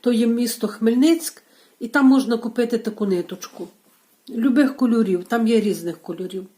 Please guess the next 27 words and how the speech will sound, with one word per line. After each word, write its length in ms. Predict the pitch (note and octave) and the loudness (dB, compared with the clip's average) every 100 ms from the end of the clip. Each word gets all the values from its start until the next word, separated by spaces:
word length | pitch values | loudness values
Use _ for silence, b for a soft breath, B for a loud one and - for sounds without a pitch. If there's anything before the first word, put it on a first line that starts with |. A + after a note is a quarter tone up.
| _ | _
такі 260 | - - F#3+ | -20 -10 -8
ниточки. 460 | F#3 G#3 G#3 - | -8 -12 -14 -14
Та 140 | B3 D#4+ | -12 -12
тепер 400 | - - F4 E4+ | -14 -6 0 4
можна 320 | D#4 D4 C#4 | 4 4 -2
купити 440 | C4+ - C#4+ C4+ | -4 -4 -4 -2
в 40 | B3 | -2
Інстаграмі, 680 | A#3 - B3+ A#3 C4+ B3 | -2 -4 -4 -2 0 0
на 120 | A#3 A3 | 0 -2
Фейсбуці, 560 | A#3 G#3 G#3+ C4 C4+ | -4 -6 -4 -4 -4
можна 280 | G#3+ G#3+ G#3+ | -6 -6 -8
купити 460 | G#3 - A3+ A3 G#3 B B | -12 -10 -10 -8 -14 B B
все, 160 | - A3+ | -6 -6
що 160 | - | -6
хочеш. 460 | G3+ - E3+ - - b b b b | -14 -12 -12 -12 -16 b b b b
Там 180 | A#3 G#3+ | -10 -8
хіба 280 | - G#3 A3 | -6 -2 -2
мами 320 | G3 F#3+ F3 | -2 -4 -6
з 100 | - | -8
татом 360 | F3 E3+ F#3 | -12 -8 -8
бракує. 480 | E3+ E3+ - F3+ F#3 G3 b b b b b b b b _ _ _ _ _ _ - | -8 -10 -12 -14 -14 -18 b b b b b b b b _ _ _ _ _ _ -16
Ну, 180 | A3 A3 | -12 -10
чого 340 | - G#3+ A3 | -8 -6 -6
бракує, 500 | G3 A3 A3 A#3 A#3 | -8 -8 -8 -6 -6
того 280 | A3+ A3 G#3 | -4 -6 -6
бракує, 540 | G3+ G#3+ - D4 C4 | -8 -10 -2 0 2
але 260 | G#3 G3+ | -2 -6